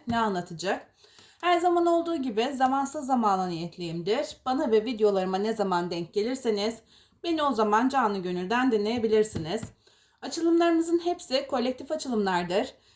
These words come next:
Sizler hikayelerinize uyanı alıyorsunuz, uymayanları evrene geri iade ediyorsunuz. Bireysel danışmanlıklarımız için ise yorumlara sabitleyeceğimiz WhatsApp numaramız üzerinden asistanımıza yazarak randevu oluşturabilirsiniz.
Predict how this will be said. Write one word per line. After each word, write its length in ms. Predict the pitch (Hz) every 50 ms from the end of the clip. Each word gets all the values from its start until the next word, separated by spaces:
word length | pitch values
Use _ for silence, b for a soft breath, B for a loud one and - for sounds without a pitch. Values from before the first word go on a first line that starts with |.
| b b
Sizler 500 | b - - 320 311 294 294 302 302 311
hikayelerinize 920 | 311 294 226 - 254 226 208 202 196 185 185 190 185 185 185 165 151 175 -
uyanı 380 | - 170 170 165 165 156 -
alıyorsunuz, 680 | - 202 220 285 320 311 - 262 254 226 226 240 233 - -
uymayanları 840 | - 277 320 311 294 262 226 202 190 185 185 185 180 175 202 254 302 294 240 - -
evrene 400 | - 262 262 226 208 202 240 302
geri 280 | 285 233 262 254 247 240
iade 460 | 240 226 208 180 170 165 165 170 165
ediyorsunuz. 680 | 160 151 160 160 156 156 156 - 165 160 175 226 294 - - _ b b b b b b b b b b
Bireysel 480 | - 339 339 359 349 - 359 359 359 339
danışmanlıklarımız 1000 | 302 254 226 220 - - 214 202 190 196 196 - - 185 175 175 175 175 165 -
için 240 | 180 - - 190 170
ise 480 | 180 175 - - 233 294 330 330 - - -
yorumlara 500 | 233 269 285 285 285 285 285 285 285 285
sabitleyeceğimiz 1000 | 285 285 254 220 202 196 208 208 220 233 214 190 180 202 190 180 180 196 202 202
WhatsApp 500 | 247 294 294 294 - - 180 190 - -
numaramız 480 | 185 180 175 175 170 170 180 170 -
üzerinden 580 | 220 226 254 226 220 208 185 196 220 254 262 B B B B B B B B
asistanımıza 640 | 269 320 - 311 - - 277 247 233 226 214 220 233
yazarak 480 | 247 254 - 208 180 185 190 190 -
randevu 380 | 254 233 226 220 202 196 196 202
oluşturabilirsiniz. 1300 | - 220 233 226 226 - - 240 262 302 339 - 254 220 240 226 233 - - 170 165 185 247 330 - -